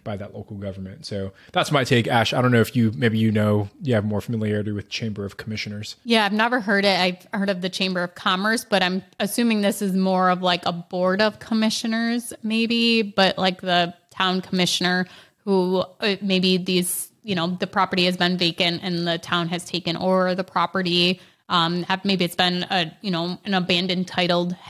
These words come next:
Speaker 2: title has been filed or something like that. And so most of the time when the, the town takes over a property, they are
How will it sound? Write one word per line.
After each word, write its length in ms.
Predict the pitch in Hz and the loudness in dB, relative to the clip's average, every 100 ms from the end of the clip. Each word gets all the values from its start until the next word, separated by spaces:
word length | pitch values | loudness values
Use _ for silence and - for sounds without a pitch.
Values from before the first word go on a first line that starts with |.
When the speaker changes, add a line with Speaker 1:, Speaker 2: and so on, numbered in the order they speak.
| - | -8
Speaker 2:
title 360 | - 196 175 175 | 0 2 4 2
has 200 | 185 185 | 2 0
been 280 | 180 185 180 _ _ | -2 -2 -6 _ _
filed 400 | 185 175 170 196 | 0 0 0 -4
or 80 | |
something 360 | 185 208 208 202 | -2 -2 -2 0
like 240 | 185 175 | 0 0
that. 260 | - 175 - - - - | 0 0 0 -6 -20 -8
And 400 | - 202 180 180 180 _ _ _ - | 2 4 4 2 -4 _ _ _ -16
so 220 | 190 214 190 | -2 2 4
most 320 | 196 208 208 | 4 4 2
of 80 | 190 | 0
the 100 | 190 | -2
time 680 | - 185 180 175 175 185 180 | 0 2 2 2 0 -2 -6
when 400 | 190 180 175 175 | -4 0 2 2
the, 640 | 175 - 185 175 170 165 - | -2 -6 -2 0 0 -2 -6
the 120 | 214 180 | -8 -8
town 600 | - 190 180 180 190 185 | -2 2 2 2 -2 -4
takes 320 | 185 185 - | -4 -6 -6
over 300 | 190 185 175 | -6 -4 -4
a 60 | |
property, 800 | 175 - 196 190 190 175 170 175 - _ _ | -6 0 2 2 -2 -6 -4 -4 -8 _ _
they 340 | 190 185 180 180 | -2 2 2 2
are 560 | 185 175 180 185 190 | 2 2 2 0 -2